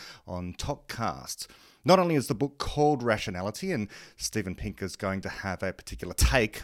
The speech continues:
on what that concept is all about, but,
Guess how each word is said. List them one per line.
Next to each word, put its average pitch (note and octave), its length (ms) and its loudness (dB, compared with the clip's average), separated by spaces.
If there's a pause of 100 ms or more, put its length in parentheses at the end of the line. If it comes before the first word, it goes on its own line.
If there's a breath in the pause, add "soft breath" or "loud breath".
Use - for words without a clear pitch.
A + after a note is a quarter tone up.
(120)
on F2+ 200 -6
what G2 220 -8
that - 180 -4
concept - 380 -8
is F2 80 -8
all F#2+ 140 -2
about, B2+ 340 6 (580 loud breath)
but, D3+ 460 6